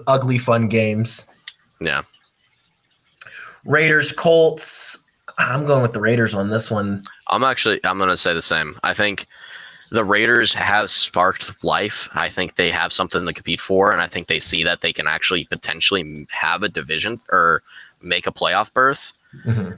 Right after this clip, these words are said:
Speaker 2: I think they're gonna play a lot harder than the Colts would. I mean, the Colts looked awful last week.
Speaker 1: Yeah.
Speaker 2: And I think
Speaker 1: Yeah,
Speaker 2: the Raiders
Speaker 1: they, they look like a team on the decline for sure.
Speaker 2: Yeah, and the Raiders,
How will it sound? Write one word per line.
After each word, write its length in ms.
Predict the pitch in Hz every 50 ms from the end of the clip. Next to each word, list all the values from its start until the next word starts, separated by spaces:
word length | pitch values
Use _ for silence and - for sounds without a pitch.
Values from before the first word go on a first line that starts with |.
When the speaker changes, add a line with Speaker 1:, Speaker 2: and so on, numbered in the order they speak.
| - _ -
Speaker 2:
I 100 | 92 95
think 160 | 104 120 117
they're 140 | - 110 104
gonna 160 | 101 107 98
play 180 | - - 101 92
a 60 | 92
lot 160 | 90 85 78
harder 220 | 85 87 85 85 82
than 140 | 78 76
the 60 | 80 78
Colts 320 | - 82 80 - - -
would. 320 | 73 71 71 71 - - - _ _
I 100 | - -
mean, 140 | 87 87 87
the 80 | 85 85
Colts 380 | - - 110 113 107 - -
looked 380 | 95 92 90 85 80 - - - _ _ _ _ -
awful 580 | 87 87 87 85 - - 73 62 - - - _ _ _
last 320 | - 80 78 71 - - -
week. 320 | 76 73 78 76 - - _ _ _ _ _ _ -
Speaker 1:
Yeah. 340 | 117 104 95 92 90 92 - -
Speaker 2:
And 360 | 82 82 80 76 78 80 - - _ _ _ _ _ _ _ _ _ _ _ _ - -
I 140 | - 95 92
think 140 | 92 95 131
Speaker 1:
Yeah, 60 | 131 127
Speaker 2:
the 60 | 120
Raiders 360 | 123 143 147 147 143 139 143
Speaker 1:
they, 60 | 151
they 40 | 151
look 160 | 151 156 156
like 160 | 165 147 139
a 80 | 143 123
team 220 | 120 - 139 135
on 120 | 117 113 113
the 60 | 110
decline 540 | 101 120 117 107 - - 104 98 98 92 98
for 100 | - 95
sure. 440 | - - 104 95 95 95 95 - _ _ _ - - - - - - - -
Speaker 2:
Yeah, 200 | - 110 104 98 -
and 120 | - 110 113
the 60 | 110
Raiders, 520 | 104 113 120 123 131 123 110 - - -